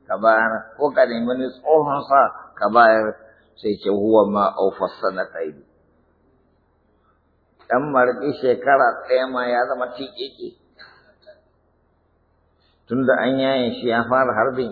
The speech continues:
iska, ya shekara biyu cur, ya shiga ta uku, ai ya fara samartaka. Wa dakala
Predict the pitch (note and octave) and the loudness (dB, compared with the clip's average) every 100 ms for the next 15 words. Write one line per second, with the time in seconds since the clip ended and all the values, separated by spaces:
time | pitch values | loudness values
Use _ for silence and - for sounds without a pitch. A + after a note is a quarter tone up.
0 | A#2 - A2+ G#2+ - - _ _ _ _ | -8 -4 -4 -4 -8 -20 _ _ _ _
1 | _ - A#2 C#3 C3+ A2 - C3+ A2 - | _ -2 0 0 0 -2 2 2 2 -2
2 | B2+ C3 B2+ - F3 E3+ D3 - - _ | -4 -4 -6 -6 -2 -2 -2 -8 -20 _
3 | _ _ _ A#2+ C3 C3 B2 B2 A#2+ - | _ _ _ 2 4 2 0 0 2 0
4 | C#3+ - C3 - - - C3 D#3 D3+ D#3 | 0 -2 -4 -4 -12 -2 4 6 8 6
5 | D3+ C3 G#2 F#2+ F2+ F#2 E2+ D2 _ _ | 4 2 2 0 -2 -4 -4 -10 _ _
6 | _ _ _ _ _ _ _ _ _ _ | _ _ _ _ _ _ _ _ _ _
7 | _ _ _ _ _ _ _ _ _ _ | _ _ _ _ _ _ _ _ _ _
8 | _ _ - F2 G#2+ A2 A2+ A#2 A2+ | _ _ -14 0 4 4 2 2 0